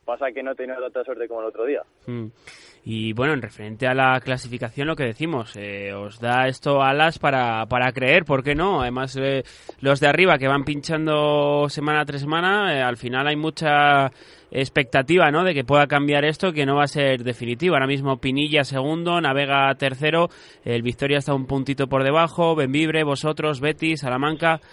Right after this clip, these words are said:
Speaker 2: Al final hay todavía muchas opciones abiertas, a pesar de que queden solo cuatro partidos.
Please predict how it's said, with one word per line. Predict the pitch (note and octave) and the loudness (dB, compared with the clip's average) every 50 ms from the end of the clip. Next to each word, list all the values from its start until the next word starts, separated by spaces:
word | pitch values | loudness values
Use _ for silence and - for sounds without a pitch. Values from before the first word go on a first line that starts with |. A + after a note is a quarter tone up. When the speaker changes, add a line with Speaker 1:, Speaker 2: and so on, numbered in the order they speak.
| - - - - | -20 -20 -20 -8
Speaker 2:
Al | - A#2 A#2+ | -6 -6 -6
final | A#2 B2+ A#2+ A#2+ B2+ C#3+ D#3+ | -6 -6 -4 -4 0 2 2
hay | D#3 D#3+ E3 E3 D#3+ D#3 D3 C#3+ C#3 | 4 4 4 4 2 2 0 -2 -2
todavía | C3+ D3 C#3+ C#3+ D3+ D3+ C#3+ | 0 0 2 2 2 2 0
muchas | D3 D3+ C#3+ - D3 C3 | 0 -2 -4 -6 -6 -6
opciones | C#3 A#2+ A#2 - D#3+ D#3 D3 C#3 | -6 -6 -4 -2 -2 -2 0 -2
abiertas, | C#3 C#3+ D#3+ E3+ D#3+ C#3 A#2+ | -2 -2 -2 -2 -2 -4 -4
a | B2+ A#2 | -4 -6
pesar | B2 A#2+ B2+ C#3 | -6 -4 -4 -6
de | C3 C3+ | -6 -6
que | C3+ C3 | -6 -4
queden | - C#3+ C#3 C3+ | -2 -2 -2 -2
solo | B2 - C#3+ C#3 C3+ C3+ C3 - | -2 -2 0 2 2 2 2 0
cuatro | - C#3 B2+ B2+ B2 | 0 -2 -2 -2 -2
partidos. | A#2+ B2 B2 D3 D#3 C3+ A#2 G2+ - - | -4 -4 -4 -4 -6 -6 -6 -10 -12 -18